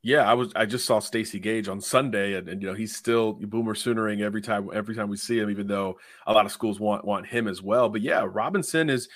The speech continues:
is kind of in that line of, you think of Oklahoma conventionally, and you think of a passing attack, explosive offense. But if you actually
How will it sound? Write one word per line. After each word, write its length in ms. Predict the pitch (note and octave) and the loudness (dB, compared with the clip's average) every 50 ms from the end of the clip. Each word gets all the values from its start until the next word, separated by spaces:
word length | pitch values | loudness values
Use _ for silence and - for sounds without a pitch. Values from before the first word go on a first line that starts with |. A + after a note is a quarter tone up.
| - - - - - | -20 -20 -16 -8 -8
is 120 | B2+ B2 | -6 -4
kind 280 | - - - G3 C4 D4+ | 0 4 4 4 4 6
of 100 | G3+ F3 | 6 6
in 140 | F#3 F3+ | 6 8
that 220 | E3+ E3 E3 D3 A#2+ | 6 2 2 2 2
line 400 | A#2 A#2 C3+ D3 D3+ D3 C#3 C3+ | 2 4 4 4 4 4 2 2
of, 580 | - A#2 A#2+ A#2 A#2 A2+ A2+ G#2+ G#2 - - _ _ _ _ _ _ _ _ _ _ _ _ _ _ _ _ | 4 6 8 8 8 6 4 2 -2 -12 -18 _ _ _ _ _ _ _ _ _ _ _ _ _ _ _ _
you 160 | - C#3 D3+ E3+ | -10 -8 -6 -2
think 200 | - C#4+ D#4 E4 | 0 2 2 2
of 80 | G#3 | 4
Oklahoma 540 | F3 F#3 F#3 F#3 D#3+ C#3+ C3+ D3+ D3+ D3 C#3 | 6 6 4 4 2 0 2 2 2 2 0
conventionally, 920 | - - C#3+ B2+ A2 C3+ C#3+ D#3 - - - - G#2+ F#2+ F#2+ G2 F#2+ F#2+ | -2 -4 -4 0 2 4 4 4 2 -2 -6 -6 -6 -6 -4 -4 -4 -4
and 140 | F#2 A2 A2+ | -4 -4 -4
you 80 | A#2 A2+ | -4 -4
think 320 | A2+ - C3 B2 A2+ - A#2 | -4 -2 -2 -2 -2 0 2
of 320 | A2 G#2+ G#2 G#2 G2+ G2 - - _ _ - F#2+ G2+ G2+ | 2 2 2 2 0 -4 -10 -20 _ _ -18 -14 -12 -10
a 60 | - G#2 | -10 -8
passing 520 | - - A2+ G#2 G2 F#2 - - A2 G#2 | -4 2 2 2 2 2 -2 -6 -8 -8
attack, 440 | F#2+ - - A2 G2+ G2 G2 G2 - | -6 -4 -2 0 0 0 -2 -6 -10
explosive 1080 | F#2+ - - - - - - _ _ _ - - - - A#2 A2 G#2+ G#2 - - F#2 _ _ _ F#2+ | -12 -12 -12 -16 -16 -16 -20 _ _ _ -20 -20 -12 -6 -4 -2 -2 -2 -4 -8 -18 _ _ _ -6
offense. 400 | G2+ G#2 G#2+ G#2+ - - G#2+ G#2 | -4 -2 -2 -2 -4 -6 -10 -8
But 160 | - - A2+ | -2 0 0
if 100 | A#2 A2+ | 0 0
you 100 | C3 C3+ - | 0 -2 2
actually 720 | G2+ A#2+ D3+ F#3 - - - - C#3+ C3 B2 A#2 G#3 G3+ | 4 4 4 4 2 -2 -2 0 2 2 2 0 0 -4